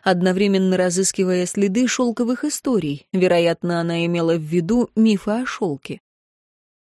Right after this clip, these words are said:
Фермер рассказал ей о давно умершем соседе, который обнаружил девушку возле морских пещер.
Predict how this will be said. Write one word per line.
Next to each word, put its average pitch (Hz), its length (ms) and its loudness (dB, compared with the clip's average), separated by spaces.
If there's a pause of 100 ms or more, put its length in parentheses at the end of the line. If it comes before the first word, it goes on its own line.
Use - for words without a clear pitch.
Фермер 247 680 2
рассказал 247 640 2
ей 262 280 4
о 233 60 2
давно 240 360 2
умершем 208 480 0
соседе, 190 600 -2
который 226 400 2
обнаружил 208 600 2
девушку 254 480 -2
возле 233 300 0
морских 226 480 -2
пещер. - 540 -6